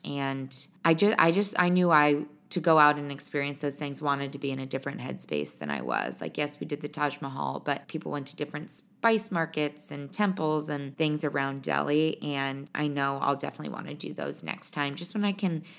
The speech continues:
appreciate it a little bit more. And I just kind of felt run down when I was there just 'cause the travel and jet lag, I wasn't sleeping a lot. And, you know, like I've said, I've just kind of felt, like, traveled out and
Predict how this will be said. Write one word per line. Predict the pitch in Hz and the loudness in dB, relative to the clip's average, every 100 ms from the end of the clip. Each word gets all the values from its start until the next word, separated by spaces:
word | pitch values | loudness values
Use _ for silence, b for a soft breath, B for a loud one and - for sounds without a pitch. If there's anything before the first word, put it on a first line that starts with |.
| B | B
appreciate | - - 185 190 185 175 | -18 -2 2 2 4 0
it | 170 - | 0 0
a | |
little | 151 156 156 | 2 2 2
bit | 165 | -2
more. | 156 151 151 147 147 143 - B B - | -2 -2 2 2 2 0 -8 B B -6
And | 143 139 135 135 139 - - - _ - | 0 2 2 0 -6 -6 -8 -8 _ -4
I | 156 | -4
just | 151 185 - | -2 -8 -4
kind | 170 | -4
of | 160 | -2
felt | 143 139 | -2 -2
run | - 139 139 | -2 -4 -2
down | 135 139 147 | 0 0 0
when | 139 | -4
I | 139 | -6
was | 135 | -6
there | 143 139 | -4 -4
just | 139 156 - - | -4 -6 -8 -8
'cause | 151 151 - | -12 -12 -12
the | - | -12
travel | - 190 170 160 147 156 | 0 4 4 2 -4 -4
and | - - | -8 -8
jet | - 202 - | -4 -2 4
lag, | 156 147 | 6 6
I | 151 | 6
wasn't | 147 151 156 - | 4 2 0 -2
sleeping | 156 147 147 139 | -2 0 -2 -4
a | |
lot. | 139 143 139 143 - | 2 4 4 0 -6
And, | 143 139 135 135 135 - - | -6 -2 -2 -2 -4 -6 -6
you | - 147 | -2 -2
know, | 139 143 - | 0 -2 -6
like | 151 143 | -4 -2
I've | 147 147 | -2 -2
said, | - 147 | -2 0
I've | 131 | -2
just | - 135 | -4 -8
kind | - 143 | -4 -6
of | 135 | -4
felt, | 135 135 - | -4 -4 -6
like, | 143 131 | -8 -8
traveled | - - 71 76 - | -8 -2 0 0 -6
out | - 78 64 - - - | -4 -2 -2 -6 -12 -12
and | - 78 78 - | -10 -8 -8 -8